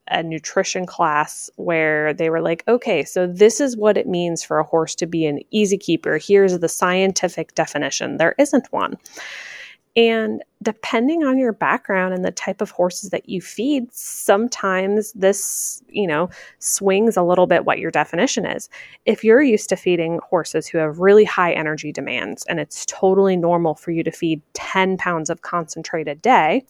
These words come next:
hopefully split in two meals, if you have a horse in a barn who only needs four pounds, you're like, "Wow, that one is such an easy keeper." <laughs> Where if you're used to the horse who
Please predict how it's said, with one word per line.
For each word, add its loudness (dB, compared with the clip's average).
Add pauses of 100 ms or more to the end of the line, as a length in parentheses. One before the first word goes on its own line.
hopefully -2
split 2
in 0
two -2
meals, 2 (640)
if 0
you 6
have 4
a 6
horse 0
in -6
a -2
barn 4
who -8
only -2
needs -6
four 4
pounds, 2
you're 2
like, -2
"Wow, 0
that -4
one -4
is -8
such -8
an -4
easy -10
keeper." 0 (500)
<laughs> -20
Where 6 (480)
if 8
you're 2
used 4
to 2
the 6
horse 0
who 0